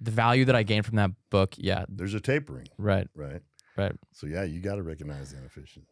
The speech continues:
Speaker 1: The value I gained in that book through being at my low points was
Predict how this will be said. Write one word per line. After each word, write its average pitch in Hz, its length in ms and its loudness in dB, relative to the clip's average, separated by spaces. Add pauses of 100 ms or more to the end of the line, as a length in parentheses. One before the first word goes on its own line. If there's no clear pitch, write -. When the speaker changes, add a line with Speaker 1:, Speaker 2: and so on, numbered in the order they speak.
(200)
Speaker 1:
The 117 140 0
value 110 400 6
I 101 80 6
gained 98 420 0 (100)
in 101 180 0
that 98 220 0
book 98 360 -4 (180)
through 95 220 -2
being 98 460 0 (680)
at 104 120 -2
my 98 120 -2
low 98 200 -2
points 113 460 -2
was 95 180 -4